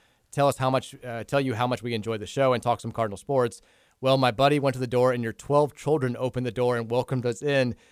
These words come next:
The ages were all infants to teenagers. They were chaotic, but they were nice. No parents were home, but we hung <laughs> around for a minute and talked to the kids to be nice, then left before you all got home because we thought it might be weird to find three random men hanging out in your home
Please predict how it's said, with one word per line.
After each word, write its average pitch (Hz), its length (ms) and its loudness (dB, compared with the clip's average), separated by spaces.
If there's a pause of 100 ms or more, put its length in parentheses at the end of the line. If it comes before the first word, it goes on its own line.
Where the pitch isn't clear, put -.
(180)
The 131 160 -4
ages 156 320 2
were 135 120 2
all 131 220 6
infants 135 360 -4
to 113 100 -12
teenagers. 147 640 0
They 131 140 -2
were 123 100 0
chaotic, 131 520 -2
but 123 120 -8
they 120 80 0
were 113 140 -2
nice. 123 440 -2
No 135 200 4
parents 175 420 -2
were 135 140 2
home, 113 440 -2 (340)
but 135 100 -2
we 143 100 2
hung 147 200 2
<laughs> - 120 2
around 180 240 4
for 170 140 4
a 151 40 4
minute 151 280 2
and 135 120 -4
talked 160 260 4
to 254 60 -8
the 156 80 -4
kids 170 340 -4
to 156 80 -4
be 147 160 -4
nice, 151 360 -2 (300)
then 170 200 6
left 156 320 6
before 160 300 2
you 156 180 2
all 143 120 8
got 131 180 4
home 143 220 2
because 127 240 -2
we 131 80 -4
thought 143 160 4
it 131 80 2
might 131 160 0
be 131 100 -4
weird 127 420 2
to 123 80 -8
find 135 300 0
three 139 220 -6
random 131 360 -2
men 120 220 -2
hanging 135 300 -4
out 135 100 -2
in 135 80 -8
your 123 120 -4
home 131 280 -2